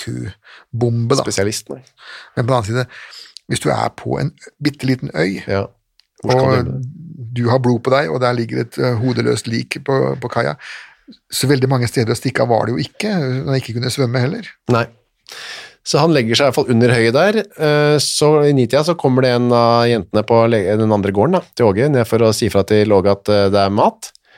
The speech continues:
Speaker 2: Eh, er det, hva er det? En slags lunsj, eller? For det er jo
Speaker 1: Ja, ved, ved ni, eh, ved
Speaker 2: Ni-tiden?
Speaker 1: ni-tiden, ja. Ehm, da er det sånn, eh, frokost, eller dugu-, dugurs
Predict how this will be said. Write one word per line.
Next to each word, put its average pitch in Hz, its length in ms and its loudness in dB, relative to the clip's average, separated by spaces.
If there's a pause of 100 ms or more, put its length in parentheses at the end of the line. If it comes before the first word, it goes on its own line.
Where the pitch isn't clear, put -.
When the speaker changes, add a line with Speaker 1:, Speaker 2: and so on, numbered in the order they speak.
(260)
Speaker 2:
Eh, 110 120 0
er 107 140 2
det, 107 160 2
hva 95 100 0
er 98 80 0
det? 117 140 0
En - 160 -16
slags 95 180 -4
lunsj, 156 360 0
eller? 226 280 -2
For 175 160 -4
det 135 60 4
er 151 80 2
jo 170 240 -2 (400)
Speaker 1:
Ja, 143 80 2
ved, 160 220 2
ved 135 100 2
ni, 117 140 0 (100)
eh, 127 480 -2
ved 127 160 -2
Speaker 2:
Ni-tiden? 123 300 2
Speaker 1:
ni-tiden, 151 320 0
ja. 175 80 0 (420)
Ehm, 139 220 0 (100)
da 139 260 -2
er 120 60 0
det 117 80 0
sånn, 117 240 -4
eh, 110 220 -2 (100)
frokost, - 800 -6
eller 123 380 -4 (720)
dugu-, 131 580 0
dugurs 113 540 -4